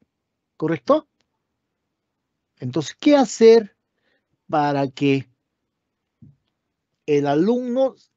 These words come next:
este nuevo concepto lo haga suyo? Entonces,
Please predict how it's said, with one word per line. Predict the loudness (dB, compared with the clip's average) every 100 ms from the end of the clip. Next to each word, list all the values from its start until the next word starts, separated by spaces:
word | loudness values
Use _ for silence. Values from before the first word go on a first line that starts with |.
| _ _ _
este | -4 -4 -4 -4
nuevo | 0 2 2
concepto | 0 -8 -4 -4 -2 0
lo | 2
haga | 0 -4
suyo? | -2 -4 -4 -12 _ _ _ _ _ _ _ _ _ _ _ _ _ _ _ _ _ _ _ _ _ _ _ _ _ _ _ _ _ _ _ _ _ _ _ _ _ _ _ _ _ _
Entonces, | -14 -12 -8 -8 -8 -12